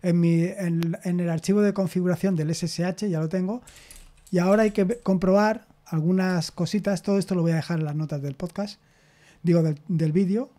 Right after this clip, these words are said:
Ahora hay que ejecutar estos dos comandos para comprobar que todo funciona correctamente.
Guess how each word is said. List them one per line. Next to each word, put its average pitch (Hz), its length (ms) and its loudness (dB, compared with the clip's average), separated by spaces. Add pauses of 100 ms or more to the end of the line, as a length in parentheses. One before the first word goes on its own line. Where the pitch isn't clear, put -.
(960)
Ahora 175 720 0
hay 170 160 -4
que 180 140 -4
ejecutar 170 560 -2
estos 151 300 -6
dos 160 160 -4
comandos 202 520 -2
para 147 260 -8
comprobar 151 580 -6 (100)
que 156 140 -12
todo 156 200 -4
funciona 135 520 -10
correctamente. 160 840 -8